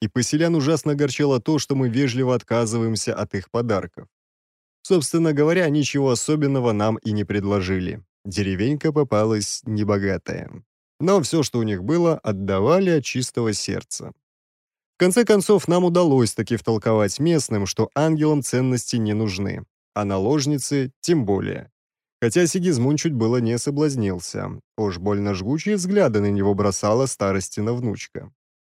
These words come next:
Остановило его только то, что больниц поблизости не было, а от случайных связей вполне реально подцепить не только триппер, но и что-нибудь посерьезнее. Мало ли, какие болезни водятся в других мирах.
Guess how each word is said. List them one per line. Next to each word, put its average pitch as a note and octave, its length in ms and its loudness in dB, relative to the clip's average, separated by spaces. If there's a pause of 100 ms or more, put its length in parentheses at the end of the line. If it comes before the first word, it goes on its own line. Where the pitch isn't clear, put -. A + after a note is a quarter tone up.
(180)
Остановило B2+ 560 0
его D3 200 0
только C3+ 320 0
то, D#3+ 220 2
что - 200 -4
больниц A2+ 440 0
поблизости C#3+ 580 -2
не E3+ 240 2
было, F#2 320 -4 (360)
а G#2 140 2
от F#2+ 80 -2
случайных G#2 480 -2
связей D3+ 360 0
вполне B2+ 400 0
реально G2+ 360 2
подцепить A#2 500 -4
не C3+ 120 0
только G#2 360 -4
триппер, - 520 -4 (320)
но A3+ 160 4
и F3 60 6
что-нибудь B2 580 2
посерьезнее. F#2+ 1040 -2 (320)
Мало E3 240 2
ли, A2 140 0
какие A2 260 -4
болезни G2+ 460 -2
водятся G2+ 440 -2
в F#2 60 -8
других G2+ 360 -4
мирах. A2 380 -2